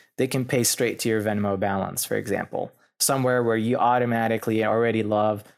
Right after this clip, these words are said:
and maybe that's the best way for you to get paid. Um, and then finally, I'll talk about our handle system. Uh, that's super unique.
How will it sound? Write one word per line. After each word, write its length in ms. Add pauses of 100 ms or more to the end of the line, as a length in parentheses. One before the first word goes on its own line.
(280)
and 360
maybe 260
that's 220
the 80
best 320
way 160
for 180
you 460
to 100
get 220
paid. 400 (1200)
Um, 640 (480)
and 100
then 120
finally, 520
I'll 120
talk 240
about 200
our 120
handle 360
system. 680 (520)
Uh, 260
that's 140
super 320
unique. 680